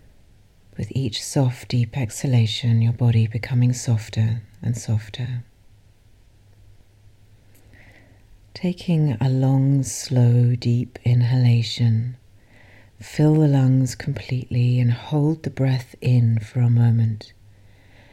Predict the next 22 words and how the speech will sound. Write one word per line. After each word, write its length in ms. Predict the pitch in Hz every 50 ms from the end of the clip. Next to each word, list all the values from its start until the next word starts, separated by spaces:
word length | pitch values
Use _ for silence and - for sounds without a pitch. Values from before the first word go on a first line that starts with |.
| _ _ - - - - - - - _ _ _ _ _ _ -
And 200 | 156 147 143 143
then 360 | 143 143 143 143 139 139 143
let 260 | 147 147 147 - -
the 120 | - 147 139
breath 500 | 131 - 135 135 135 131 123 127 - - -
go 260 | 131 127 127 127 123 123 120
with 180 | 120 120 113
a 40 | 120
sigh. 920 | - - - - - 117 110 107 104 101 98 101 98 101 117 120 - - - - - - _ _ _ - - - _
Empty 380 | - 127 123 120 - - - 135
your 140 | 127 127 123
lungs 520 | 120 120 117 117 110 113 110 110 107 -
and 160 | 123 117 113
let 200 | 113 113 110 107
your 80 | 127 123
body 420 | - - 123 120 120 117 117 120
completely 760 | 123 - - - 117 101 - - 120 120 113 - 120 120 117
release. 840 | 120 123 120 117 110 101 101 104 101 - - - - - - - - - _ - - - - _ _ - - - - - - - - - _ _ _ _ _ _ _ _ _ _ _ _ _ _ _
Take 240 | - - 127 120 -
another 480 | 120 120 117 123 123 131 123 113 110 107
deep 380 | 107 - 120 117 110 - - -
inhalation. 1000 | 117 113 113 113 120 117 120 120 120 123 123 - - 123 113 110 113 117 117 123